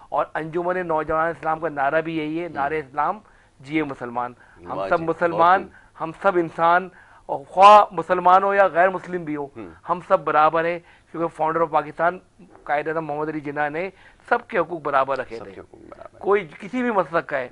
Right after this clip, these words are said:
Speaker 1: उसको मुबारक हो।
Speaker 2: ऐसा ही है, बिल्कुल ऐसा ही है।
Speaker 1: हमको
Speaker 2: बड़ी अच्छी
Speaker 1: किसी
Speaker 2: सोच,
Speaker 1: की
Speaker 2: बहुत अच्छी
Speaker 1: पर
Speaker 2: बात है।
Speaker 1: तनकीद का कोई हक नहीं है।
Speaker 2: कोई हक नहीं, बहुत
Speaker 1: इज्जत
Speaker 2: अच्छी
Speaker 1: सबके
Speaker 2: बात।
Speaker 1: लिए है,
Speaker 2: Very
Speaker 1: इज्जत
Speaker 2: good,
Speaker 1: सबसे
Speaker 2: very
Speaker 1: पहले।
Speaker 2: good। बहुत अच्छी बात आपने कही, और ये बात बिल्कुल दुरुस्त है। देखिए, पहले एक तो ये गलतफहमियां जो है ना, हमें, हमें दूर कर लेनी चाहिए। जैसा भी मैंने एक बात की थी ना,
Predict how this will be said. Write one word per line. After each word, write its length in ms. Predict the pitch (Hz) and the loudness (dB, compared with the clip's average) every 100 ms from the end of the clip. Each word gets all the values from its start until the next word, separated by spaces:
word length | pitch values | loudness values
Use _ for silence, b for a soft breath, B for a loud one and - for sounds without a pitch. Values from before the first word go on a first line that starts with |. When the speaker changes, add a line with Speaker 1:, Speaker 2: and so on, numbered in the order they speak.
| 165 | -14
Speaker 1:
उसको 180 | - | -10
मुबारक 400 | 180 160 156 151 | -4 4 6 6
हो। 60 | 131 | 2
Speaker 2:
ऐसा 240 | 117 - | -6 -8
ही 60 | 101 | -18
है, 120 | - 87 | -14 -14
बिल्कुल 280 | - 127 | -12 -10
ऐसा 120 | 95 160 | -4 -4
ही 60 | |
है। 80 | 165 | -4
Speaker 1:
हमको 240 | 208 202 | 2 6
Speaker 2:
बड़ी 140 | 202 202 | 6 4
अच्छी 200 | - 269 | -2 -8
Speaker 1:
किसी 140 | 214 | -8
Speaker 2:
सोच, 200 | 220 220 | -8 -6
Speaker 1:
की 180 | 202 226 | -4 -4
Speaker 2:
बहुत 160 | 208 240 | -4 -8
अच्छी 180 | - 202 | -10 -4
Speaker 1:
पर 100 | 202 | -4
Speaker 2:
बात 120 | - | -2
है। 60 | |
Speaker 1:
तनकीद 280 | 175 170 196 | -4 -4 -6
का 100 | 202 | -2
कोई 180 | 190 190 | 0 0
हक 100 | 165 | -2
नहीं 180 | 147 135 | -6 -8
है। 60 | |
Speaker 2:
कोई 140 | 131 107 | -6 -6
हक 140 | 90 - | -10 -16
नहीं, 240 | - - 165 | -20 -4 0
बहुत 140 | 135 | 6
Speaker 1:
इज्जत 100 | 233 | 6
Speaker 2:
अच्छी 80 | - | 6
Speaker 1:
सबके 280 | 214 226 185 | 0 2 0
Speaker 2:
बात। 80 | |
Speaker 1:
लिए 160 | 160 139 | 0 -6
है, 120 | 123 - - | -8 -16 -10
Speaker 2:
Very 140 | 107 | -6
Speaker 1:
इज्जत 180 | 127 185 | -6 2
Speaker 2:
good, 120 | 220 | 2
Speaker 1:
सबसे 200 | 208 180 | 2 -4
Speaker 2:
very 120 | 196 156 | -2 0
Speaker 1:
पहले। 240 | 135 123 | -2 -4
Speaker 2:
good। 760 | - _ _ _ - - - | -10 _ _ _ -20 -18 -18
बहुत 200 | 98 165 | -4 -4
अच्छी 200 | 165 - | -4 -8
बात 220 | 104 82 80 | -6 -4 -4
आपने 240 | 82 95 | -8 -12
कही, 180 | 87 87 | -14 -12
और 120 | 113 | -12
ये 60 | 170 | -12
बात 200 | 226 220 | -14 -14
बिल्कुल 220 | 196 220 | -16 -14
दुरुस्त 300 | 117 107 - | -12 -14 -14
है। 60 | 95 | -12
देखिए, 200 | 170 214 | -10 -10
पहले 220 | 180 165 | -10 -10
एक 80 | - | -8
तो 120 | 120 | -10
ये 220 | 92 104 | -8 -10
गलतफहमियां 640 | 92 98 - 98 95 95 | -10 -14 -14 -16 -14 -16
जो 120 | 85 80 | -18 -20
है 120 | 80 | -20
ना, 120 | 127 | -20
हमें, 220 | 101 82 | -20 -20
हमें 220 | 80 101 95 | -20 -16 -14
दूर 180 | 95 - | -14 -16
कर 140 | - - | -18 -20
लेनी 200 | - 85 | -20 -20
चाहिए। 260 | - - | -20 -18
जैसा 240 | 92 90 92 | -16 -16 -16
भी 120 | 98 | -16
मैंने 200 | 87 90 | -14 -16
एक 60 | 82 | -16
बात 180 | 82 - | -16 -16
की 140 | - | -20
थी 120 | 101 | -20
ना, 100 | 185 | -20